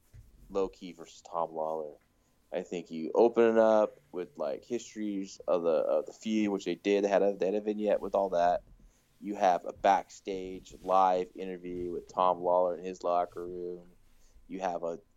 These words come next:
backstage interview with Low Ki in his locker room. You have cutaways to the interviewer, like, you know, as you see in the guys work out, you know, in the background,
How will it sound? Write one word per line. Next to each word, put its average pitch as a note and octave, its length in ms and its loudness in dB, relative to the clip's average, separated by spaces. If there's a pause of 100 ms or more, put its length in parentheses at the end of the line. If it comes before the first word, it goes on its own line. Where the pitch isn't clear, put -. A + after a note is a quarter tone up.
(240)
backstage F#2+ 760 -2
interview F2+ 440 -10
with E2+ 220 -6
Low F#2 200 4
Ki F2 480 -8
in D#2+ 60 -12
his G#2+ 300 2
locker F#2+ 440 2
room. F2+ 540 -8 (600)
You F2+ 180 -6
have E2 600 -2 (260)
cutaways G2+ 680 0
to F#2 180 -12
the E2+ 160 -6
interviewer, F#2+ 920 -2
like, D#2+ 220 -6 (600)
you F#2+ 140 -8
know, D2 60 -4
as G2 200 2
you G2+ 60 -6
see G#2+ 200 -8
in G2 80 -4
the F#2+ 60 -4
guys F#2 380 0
work F#2+ 260 -2
out, F#2 420 4 (240)
you G#2+ 120 -4
know, F2 220 -4 (420)
in G#2+ 160 -4
the G2+ 60 0
background, F#2+ 960 -2